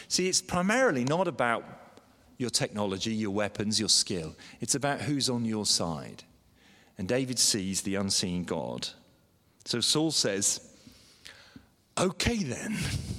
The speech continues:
But Saul does something interesting. He immediately reaches for his armor.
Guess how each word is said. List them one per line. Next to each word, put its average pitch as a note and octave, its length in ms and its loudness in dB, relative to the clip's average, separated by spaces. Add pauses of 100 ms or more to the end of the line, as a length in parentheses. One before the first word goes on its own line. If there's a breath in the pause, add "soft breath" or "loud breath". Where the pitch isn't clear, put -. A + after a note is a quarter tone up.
(760 loud breath)
But E3+ 220 4
Saul D#3 720 4
does D3 220 2
something E3 360 2
interesting. G#2 760 0 (1160 loud breath)
He E3+ 180 2
immediately G3+ 480 2
reaches D3+ 540 0
for C#3+ 160 0
his C3+ 120 2
armor. B2 540 2